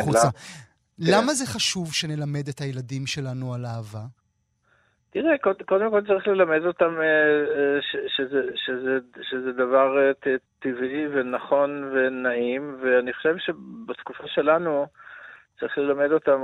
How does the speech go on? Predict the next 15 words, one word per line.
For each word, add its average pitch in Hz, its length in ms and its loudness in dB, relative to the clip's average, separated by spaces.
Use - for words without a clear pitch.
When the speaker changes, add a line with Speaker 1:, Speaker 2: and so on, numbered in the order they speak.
Speaker 2:
גם 127 240 0
שהאהבה 120 960 4
היא 131 200 4
רגש 131 480 -2
יפה 120 320 0
וטוב, 147 460 4
ושאסור 135 680 0
לתת 131 500 -2
לה 123 500 4
לסטות 135 600 0
לכל 123 460 2
מיני, 127 460 2
אה, 123 160 6
אפיקים 127 640 -6
מכוערים. 113 600 2